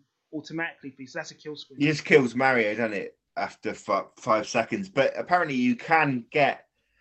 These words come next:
Speaker 2: no, this is, on the Pac-Man kill screen I read earlier, it's like half the screen is, is like the Pac-Man game, you know, but then the rest is all kind of, um, computer gibberish. But apparently you can go into that computer gibberish and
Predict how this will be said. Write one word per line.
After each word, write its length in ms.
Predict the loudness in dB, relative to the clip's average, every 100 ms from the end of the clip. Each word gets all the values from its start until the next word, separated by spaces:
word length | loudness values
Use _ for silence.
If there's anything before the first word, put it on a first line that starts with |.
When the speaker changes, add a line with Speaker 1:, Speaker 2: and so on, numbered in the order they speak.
| _ -8
Speaker 2:
no, 180 | 4 4
this 220 | 4 -2
is, 140 | -4 -8 -12 0
on 160 | 4 4
the 80 |
Pac-Man 880 | 2 -2 2 2 2 0 0 0 -6
kill 260 | -6 -6 -6
screen 560 | -10 -8 -8 -6 -8 -10
I 160 | -2 0
read 220 | 0 0
earlier, 520 | 2 0 0 0 -2 _ _ _
it's 200 | -10 -2
like 160 | 0 0
half 280 | -2 -4 -4
the 80 | -14
screen 460 | -4 -2 0 -2
is, 460 | -4 -4 -4 -6 -18 -18 -18 _ -4
is 260 | -2 0
like 240 | 2 2 4
the 240 | 0 0 -2
Pac-Man 400 | -2 -2 -4 -8
game, 220 | -8 -8
you 80 | -6
know, 280 | -2 -2 -4 -12 -20 _
but 80 | 2
then 200 | 4 4
the 80 |
rest 280 | 4 2 0
is 140 | -8 -6
all 160 | -6
kind 280 | -2 -2 -2
of, 200 | -4 0
um, 320 | -2 -2 -8 -14 _ _
computer 400 | -12 -2 -2 -2
gibberish. 600 | -6 -10 -8 -8 -8 -10 _ _
But 80 | -4
apparently 340 | 2 2 2
you 180 | 2 2
can 300 | 2 0 2
go 180 | 2 2
into 200 | 2 4
that 180 | 2 2
computer 400 | -2 -2 0 0
gibberish 580 | -2 -4 -2 -4 -4 -4
and 380 | 0 2 0 -2